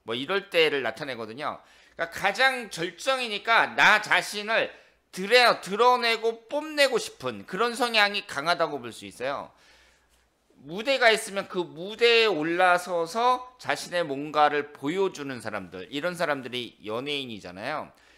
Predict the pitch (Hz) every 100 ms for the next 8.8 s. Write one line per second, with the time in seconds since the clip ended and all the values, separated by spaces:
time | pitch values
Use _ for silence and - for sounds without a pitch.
0 | _ _ 120 120 120 143 - 151 123 110
1 | 127 123 117 110 104 101 101 160 127 -
2 | _ _ _ _ _ - 104 104 101 92
3 | 92 113 147 160 156 139 127 143 175 190
4 | - _ 87 104 - 107 98 120 104 92
5 | 92 85 80 76 76 113 139 185 220 214
6 | 196 190 240 294 240 - - 139 165 160
7 | 131 123 123 113 104 110 120 92 82 90
8 | 104 127 131 107 90 - 131